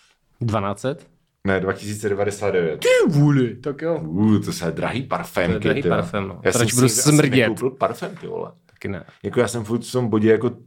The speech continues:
Speaker 2: jako teenager ze Scooby-Doo, že si kupuju takový ty spreje prostě u Větnamců, jako aby
Speaker 1: Si
Speaker 2: a-
Speaker 1: kupuju prostě deodorant
Speaker 2: abych se jako
Speaker 1: Adidas.
Speaker 2: no, abych
Speaker 1: No.
Speaker 2: se jako nespotil.
Speaker 1: No.
Speaker 2: Tak, eh,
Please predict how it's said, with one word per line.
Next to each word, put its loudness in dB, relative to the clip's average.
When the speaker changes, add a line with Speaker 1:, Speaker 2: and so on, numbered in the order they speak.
Speaker 2:
jako 0
teenager 2
ze 4
Scooby-Doo, 2
že -4
si -8
kupuju -2
takový -6
ty -4
spreje 2
prostě -6
u -6
Větnamců, 0
jako 0
aby 0
Speaker 1:
Si 2
Speaker 2:
a- -4
Speaker 1:
kupuju 4
prostě 0
deodorant 4
Speaker 2:
abych -2
se -4
jako 2
Speaker 1:
Adidas. 0
Speaker 2:
no, 2
abych -2
Speaker 1:
No. -2
Speaker 2:
se -2
jako -4
nespotil. -2
Speaker 1:
No. -2
Speaker 2:
Tak, 2
eh, 4